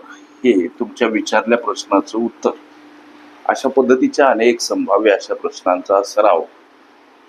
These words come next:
करायचा असेल, खरंच तुम्ही कुठली स्पर्धा परीक्षा देत असाल, चॅनल अवश्य सबस्क्राईब करा, बेल आयकॉनची घंटी ही दाबा, जेणेकरून मी वेळोवेळी अपलोड केलेल्या संभाव्य अशा प्रश्नांचं नोटिफिकेशन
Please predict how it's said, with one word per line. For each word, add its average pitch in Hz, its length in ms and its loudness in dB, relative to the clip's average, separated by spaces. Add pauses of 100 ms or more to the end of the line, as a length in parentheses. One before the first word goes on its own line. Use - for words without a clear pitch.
करायचा 120 360 2
असेल, 123 400 -2
खरंच - 300 -4
तुम्ही 117 160 -4
कुठली 110 340 -4
स्पर्धा 92 380 0
परीक्षा 95 440 -2
देत 110 220 -4
असाल, 107 320 0
चॅनल 95 380 -2
अवश्य 92 400 -2 (840)
सबस्क्राईब 120 520 0
करा, 120 240 4
बेल 104 240 0
आयकॉनची 95 540 0
घंटी 92 440 -6
ही 110 60 -4
दाबा, 98 360 4
जेणेकरून 123 680 0
मी - 340 -4
वेळोवेळी 120 420 -2
अपलोड 98 340 0 (100)
केलेल्या 87 300 0
संभाव्य 110 560 0
अशा 117 180 -2
प्रश्नांचं 92 600 -6
नोटिफिकेशन 127 640 -2